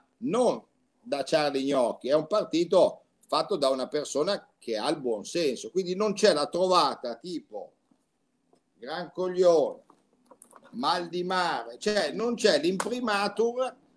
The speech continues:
di Charlie Gnocchi. Molto probabilmente dicono, "Beh, allora Charlie Gnocchi vuol far sul serio", allora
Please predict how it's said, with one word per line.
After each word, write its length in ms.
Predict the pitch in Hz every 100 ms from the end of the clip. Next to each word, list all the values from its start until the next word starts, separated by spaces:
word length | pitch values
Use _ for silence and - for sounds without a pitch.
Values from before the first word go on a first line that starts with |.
| _
di 140 | 160
Charlie 420 | 156 180 170 165 175
Gnocchi. 460 | 233 185 143 139
Molto 320 | 135 190 185
probabilmente 640 | 170 196 202 220 185 185 175
dicono, 380 | 151 127 117 123
"Beh, 100 | 170
allora 320 | 160 196 147
Charlie 320 | - 151 180
Gnocchi 320 | 165 175 175
vuol 200 | 165 139
far 200 | - 131
sul 200 | - 135
serio", 440 | - 185 147 120 120
allora 580 | 160 165 180 160 131